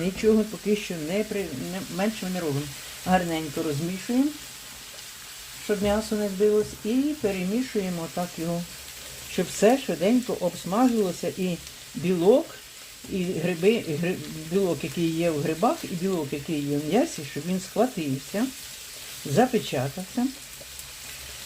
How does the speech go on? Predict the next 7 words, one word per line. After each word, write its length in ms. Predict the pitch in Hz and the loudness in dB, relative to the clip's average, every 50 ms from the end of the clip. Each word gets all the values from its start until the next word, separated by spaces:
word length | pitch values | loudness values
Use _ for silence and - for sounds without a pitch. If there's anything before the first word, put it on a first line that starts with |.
| - - - | -14 -12 -2
Це 180 | - - 240 269 | 4 6 6 6
все, 220 | 269 - - 233 208 185 - - | 6 4 2 2 2 0 -2 -4
все 180 | - - 196 | 0 0 2
можна, 360 | 185 185 170 165 160 160 156 | 4 4 2 2 2 0 -2
цей 180 | 143 - 185 175 | -2 -2 -2 -2
суп 180 | - - 156 139 | 0 -2 -2 0
готувати 500 | 160 - - 170 170 175 170 - 202 | -2 -2 0 2 2 2 4 2 0